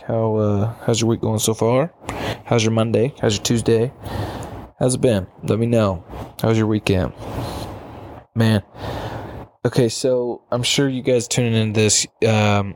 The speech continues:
you're expect-, you know, there, there is an elephant in the room, you know, with my Steelers and stuff, you know. We'll get to that. We will get to it. <laughs> Um, we're still gonna, you know, we, we got some,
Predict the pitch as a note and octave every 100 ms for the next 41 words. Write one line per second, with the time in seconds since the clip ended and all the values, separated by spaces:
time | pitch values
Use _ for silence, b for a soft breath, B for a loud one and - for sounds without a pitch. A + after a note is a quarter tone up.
0 | - A#2 A2 G#2 - A2+ G#2+ A#2 A2 G#2+
1 | G2+ G#2 - - B2+ - C3 C3+ C3+ C3
2 | B2+ - B2 A#2 A2 A#2 - A2+ A2+ A2
3 | A2 A#2 - A#2 A2 G#2 G#2+ - B B
4 | B B - G#2+ A2 - A2 A2 G#2 G2+
5 | - G#2+ G#2 G#2+ A2+ A2 B B B -
6 | F#3+ G3 - G#2 G2+ - - C3+ E3+ E3
7 | C#3+ A2 - G3 G#2 A2+ - _ - A#2+
8 | A2+ - B2+ A2 G2 B B B B B
9 | B B B B B B B - A#2+ -
10 | A2 G#2 G2+ G2 G2+ - - - A2+ G2+
11 | - C#3 B2 D3 C#3 -